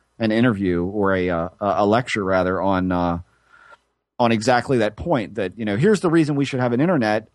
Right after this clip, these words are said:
that has an editor that you have to submit content to, and then that content gets approved or disapproved based upon its actual worth.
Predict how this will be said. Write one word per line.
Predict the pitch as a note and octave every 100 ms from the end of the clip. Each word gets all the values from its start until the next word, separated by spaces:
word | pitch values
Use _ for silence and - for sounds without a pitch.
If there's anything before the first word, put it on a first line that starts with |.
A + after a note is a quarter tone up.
| _ _
that | A#2+ G#2+
has | A#2 C3+
an | A#2 -
editor | C3+ C3+ F2 - - _ _ _ _ _ _ -
that | G#2+ F#2+
you | B2
have | A#2+
to | A2
submit | - A2 A#2+ B2 -
content | B2+ B2 C3 A#2+ G2
to, | A2 A2 G#2
and | G#2
then |
that | G#2+ A2+
content | - A#2 A2 A2 G#2+
gets | G#2+ -
approved | - B2+ B2 A2
or | G2+
disapproved | F#2 B2+ - - G2+ F#2+ F#2 - _ -
based | B2+ B2 -
upon | A2 G#2+
its | G2+ G2 - _
actual | F#2 - - B2 B2
worth. | C3+ F3+ - -